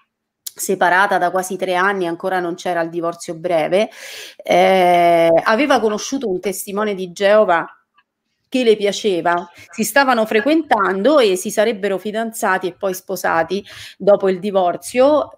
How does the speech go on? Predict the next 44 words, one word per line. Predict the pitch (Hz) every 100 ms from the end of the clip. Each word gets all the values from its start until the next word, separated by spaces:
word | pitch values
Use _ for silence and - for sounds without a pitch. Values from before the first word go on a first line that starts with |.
| _
Eh, | 214 202 196 190 185 185 180 190
gli | 254
anziani | 277 277 269 240 190 180 170 165 165 160
gli | 185
hanno | 208 220
fatto | 247 -
il | 202
comitato, | - 196 202 202 185 170 170 208
lei | 208 185
ha | 175
risposto | 180 - 196 - 190
male | 190 202
agli | 180 180
anziani, | 175 - 240 208
è |
l'ennesima | 175 175 185 233 220 185
volta | 180 233 226 170
che | 175
le | 170
hanno | 175 175
detto: | 190 233 - 175 165 - - _
"Tu | 233 233
un | 196
marito | 190 226 196
ce | 160 190
l'hai | 185 170
già, | 208 226
devi | 196 175
stare | 170 - 208 185
con | 185 180
lui | 185 175 170 160
perché | 170 165 214 208
non | 185 165
c'è | 170
stato | 170 - 165 185
l'adulterio". | 170 180 247 - 269 320 339 349 349 - - - - -
L'hanno | 220 262 240 214 202
disassociata | 196 208 202 - 233 226 208 214 175
perché | 175 -
ha | 190
risposto | 190 - 190 - 214
male | 202 180
agli | 180
anziani, | 254 277 277 190 151 160 190 247